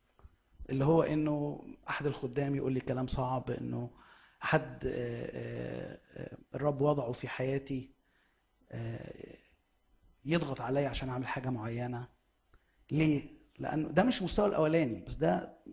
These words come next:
يعني تقدر تقول عليه المستوى التالت مثلًا. لأنه في مرات ما بقاش منتبه للمستويين اللي قبل كده، اللي هم إنه الرب يكلمني في وعظة، إنه الرب يكلمني من خلال الكلمة. فلو أنا مش منتبه للمستويين دول، الرب هيشتغل على المستوى التالت.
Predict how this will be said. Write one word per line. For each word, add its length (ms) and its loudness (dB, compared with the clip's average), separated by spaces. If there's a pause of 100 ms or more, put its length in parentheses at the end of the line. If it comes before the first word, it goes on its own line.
(360)
يعني 200 -12
تقدر 240 -2
تقول 160 -4
عليه 100 0
المستوى 260 -2
التالت 460 -4
مثلًا. 200 -6 (1080)
لأنه 180 4
في 160 0
مرات 300 6
ما 60 2
بقاش 200 0
منتبه 480 2
للمستويين 600 2
اللي 140 -4
قبل 160 -12
كده، 300 -14 (2000)
اللي 140 0
هم 180 2
إنه 240 0
الرب 280 0
يكلمني 760 0 (140)
في 180 -6
وعظة، 460 -2
إنه 140 -6
الرب 160 -6
يكلمني 480 -6
من 100 -6
خلال 420 -4
الكلمة. 500 -4 (500)
فلو 220 6
أنا 80 6
مش 200 0
منتبه 360 6
للمستويين 760 2
دول، 320 0
الرب 260 6
هيشتغل 640 4
على 80 4
المستوى 280 0
التالت. 580 2